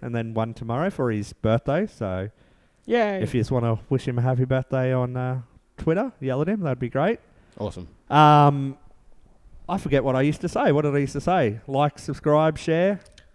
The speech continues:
Speaker 1: tell a
Speaker 2: Yeah,
Speaker 1: friend,
Speaker 2: uh,
Speaker 1: leave a review.
Speaker 2: What are we on? Maximum Blockage on Facebook?
Speaker 1: Yep.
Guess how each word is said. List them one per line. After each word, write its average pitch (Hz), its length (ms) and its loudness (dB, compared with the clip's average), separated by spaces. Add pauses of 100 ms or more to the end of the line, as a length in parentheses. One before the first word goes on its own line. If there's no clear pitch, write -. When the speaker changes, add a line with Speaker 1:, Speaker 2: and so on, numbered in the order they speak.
(220)
Speaker 1:
tell 156 200 4
a - 20 4
Speaker 2:
Yeah, 247 80 0
Speaker 1:
friend, 175 200 4
Speaker 2:
uh, 160 760 -4
Speaker 1:
leave 151 160 6
a 156 100 4
review. 156 520 2 (340)
Speaker 2:
What 160 140 0
are 165 40 -2
we 165 120 0
on? 156 200 -6
Maximum 147 380 -6
Blockage 151 320 -4
on 147 80 -6
Facebook? 202 560 -2
Speaker 1:
Yep. 147 240 2